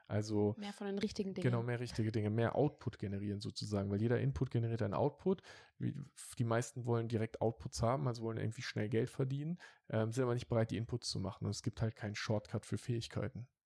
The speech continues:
Speaker 1: Die
Speaker 2: Nee.
Speaker 1: musst du akquirieren.
Speaker 2: Ja.
Speaker 1: Wenn du jetzt so zurückguckst, wie fühlt sich das an, diese neunzig Tage? Was glaubst du, was war,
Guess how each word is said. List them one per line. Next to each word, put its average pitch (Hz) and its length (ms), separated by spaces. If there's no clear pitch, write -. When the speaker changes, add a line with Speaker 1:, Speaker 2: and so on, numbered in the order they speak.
Speaker 1:
Die 101 80
Speaker 2:
Nee. 110 60
Speaker 1:
musst 107 180
du 104 80
akquirieren. 110 540
Speaker 2:
Ja. 101 180
Speaker 1:
Wenn 127 140
du 143 60
jetzt 151 100
so - 80
zurückguckst, 139 720
wie 147 80
fühlt - 240
sich - 120
das 117 200
an, 117 160
diese 101 180
neunzig 101 360
Tage? 101 300
Was 120 140
glaubst - 260
du, 127 60
was 113 160
war, 113 180